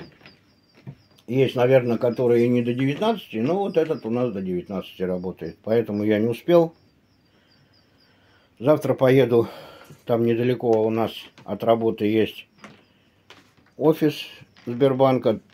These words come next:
там попробую. Ну, и вернее, не попробую, там буду разбираться, во время работы съезжу. Ну, в общем, вот так вот, друзья. Поэтому сбербанковская карта пока не работает.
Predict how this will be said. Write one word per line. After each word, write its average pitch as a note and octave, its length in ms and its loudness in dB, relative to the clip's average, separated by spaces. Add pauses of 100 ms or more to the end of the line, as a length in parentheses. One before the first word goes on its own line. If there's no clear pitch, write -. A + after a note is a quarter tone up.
(460)
там A2+ 220 4
попробую. G2 680 0
Ну, C#3 180 6
и B2+ 100 4
вернее, B2 320 4
не A#2+ 100 2
попробую, C3 440 2
там A#2 180 2
буду G#2+ 180 0
разбираться, B2 560 2
во A#2 160 2
время A2+ 320 2
работы G#2 380 0
съезжу. C#3+ 500 -2 (1400)
Ну, E3 160 6
в G#3 40 8
общем, F#3 280 6
вот D3 140 2
так G#2 220 0
вот, F#2 100 -2
друзья. F#2+ 500 4 (440)
Поэтому C3+ 600 6 (1000)
сбербанковская B2 880 2
карта A#2+ 380 0
пока B2 340 2
не B2 140 6
работает. F#3+ 600 4